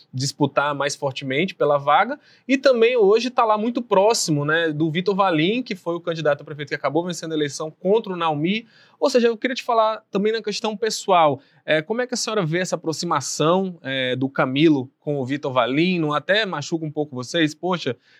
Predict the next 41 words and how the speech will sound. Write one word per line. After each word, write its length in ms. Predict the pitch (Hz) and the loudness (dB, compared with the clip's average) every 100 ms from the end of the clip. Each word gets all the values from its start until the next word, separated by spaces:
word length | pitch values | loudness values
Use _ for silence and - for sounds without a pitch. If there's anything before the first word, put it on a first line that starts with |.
| - | -2
era 180 | 135 | 2
nosso 200 | 143 147 | 2 0
aliado, 240 | 143 139 156 | 2 2 2
tava 160 | 143 | 0
com 80 | 135 | -2
a 60 | 135 | -2
gente, 180 | 156 151 | -2 -2
agora 220 | 139 143 | -4 -2
tá 140 | 139 | -2
junto 260 | 123 147 143 | -4 -4 -6
dele, 480 | 123 147 196 180 143 | 2 4 6 4 2
que 80 | |
foi 140 | - 156 | 0 0
eleito 180 | 160 - | 0 0
pela 180 | 156 | 0
direita, 800 | 135 120 120 165 185 165 151 131 - _ - | 0 -2 0 2 4 2 0 -4 -8 _ 2
era 280 | 156 190 | 4 4
da 100 | 165 | 4
oposição. 760 | 151 147 139 127 - 175 190 185 | 2 0 -4 -4 -4 -2 -2 -2
Eu 60 | |
queria 200 | 175 190 | -4 -6
que 80 | 196 | -6
você 120 | - | -8
falasse 340 | 208 202 170 - | -4 0 0 -2
tanto 240 | 208 233 | -6 0
isso, 260 | 214 147 - - - - | 0 0 -2 -16 -12 0
essa, 400 | 156 - 165 151 _ - | 0 2 0 0 _ -12
essa 280 | 151 - | -10 -8
questão 340 | - 139 - 151 | -6 -4 -2 -2
de 180 | 143 147 | 0 -2
enfrentar 540 | 208 220 160 - 180 | 0 0 0 4 4
o 60 | 254 | 4
Camilo 400 | 185 143 165 147 | 0 0 0 0
lá 120 | 143 | -4
em 60 | |
Caucaia, 560 | 147 131 127 139 147 233 | -4 -4 0 2 2 2
né, 320 | 156 147 135 | 0 -4 -8
e 40 | 123 | -12
no 100 | 120 | -12
estado 320 | - 143 139 | -2 -2 0
todo, 360 | - 175 220 | 0 2 2